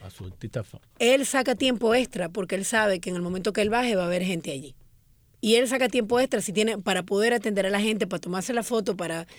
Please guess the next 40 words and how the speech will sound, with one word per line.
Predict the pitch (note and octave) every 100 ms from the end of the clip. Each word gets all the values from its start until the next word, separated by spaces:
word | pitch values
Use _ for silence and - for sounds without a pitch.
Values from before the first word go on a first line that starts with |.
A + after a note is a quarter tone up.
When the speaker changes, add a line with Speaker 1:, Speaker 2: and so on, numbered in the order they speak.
| - -
Speaker 2:
sea, | A3 F3+ -
entonces | - G#3+ G#3 C4 - - - _
eso | C4+ B3 C#4
también | C4 A#3 G#3+
te | A#3
ayuda | A#3 A#3+ A#3 A3+ A3+
a | A3+ G#3
tú | - G#3+ A3 A#3
aprender | G#3+ G3+ F#3 F#3 G#3+ F3+ - _ _
y, | A#3+ G#3 G3 G3 A#3+
y |
decir, | G3+ F#3 A#3 G3+
"Mira, | G3 G#3 D#3+
esto | E3 -
es | F#3
parte | F3 F#3 F3+
de | D#4 A#3+
lo | G3
que | -
yo | F#3+ G3
tengo | G#3 F#3+
que | F3
hacer". | F#3 C4
Y |
al | G#3+
final, | F#3 A3 A3+ B3+ -
al | G#3+
fin | A#3 A#3
y |
al | A#3+
cabo, | B3+ C4
ellos | C4+
son | C#4
el | C4
producto | A#3+ G3+ C4+ - C#4+
de |
su, | A#3+ A#3 G3 G3
de | F#3
sus | F#3
seguidores. | F#3 F3 F3 -